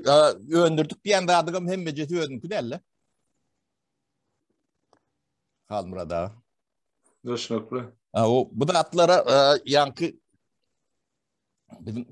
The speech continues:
jemgiýetimizde ol diktatura krizisi diýil ýa, olyn bile däl, akyl tutulma diýip ýanky sipaýçylyk bilen aýdaňda şeýle ol ýa da bolmasa nadanlyk krizisi.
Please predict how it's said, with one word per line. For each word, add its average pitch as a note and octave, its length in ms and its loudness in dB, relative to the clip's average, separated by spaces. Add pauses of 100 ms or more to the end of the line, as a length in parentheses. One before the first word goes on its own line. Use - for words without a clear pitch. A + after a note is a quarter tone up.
jemgiýetimizde B2+ 760 -4 (1600)
ol G#2+ 200 -6 (100)
diktatura C3 560 -2
krizisi A#2+ 440 2
diýil C3+ 180 2
ýa, A2 100 4
olyn G#2+ 380 0 (360)
bile G2 280 -4
däl, C#3+ 240 0 (600)
akyl C3 280 -4
tutulma E2 460 -8 (1300)
diýip G#2 180 -2 (800)
ýanky F2+ 300 -6
sipaýçylyk G#2+ 500 -4
bilen G#2+ 240 -4
aýdaňda F#2+ 340 -4
şeýle G2+ 300 -4
ol G#2 240 -4
ýa C#2 80 -10
da A2+ 160 -10 (760)
bolmasa G#2+ 340 0
nadanlyk A2 640 2
krizisi. G2+ 560 -8